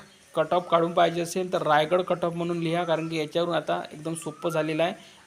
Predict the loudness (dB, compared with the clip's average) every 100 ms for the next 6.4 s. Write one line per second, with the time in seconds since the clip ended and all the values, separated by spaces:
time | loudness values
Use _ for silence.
0 | -4 -2 0 -2 -2 -2 0 0 -2 -4
1 | -2 0 0 -2 -4 -4 -4 -4 -4 -4
2 | 0 0 0 -4 -2 0 -2 -4 -2 0
3 | 0 -2 -8 -4 -2 0 -2 -2 -2 -2
4 | -2 0 0 -2 -6 -4 -2 -2 -4 -6
5 | -6 -8 -10 -20 _ -8 -6 -4 -4 -2
6 | -2 -2 0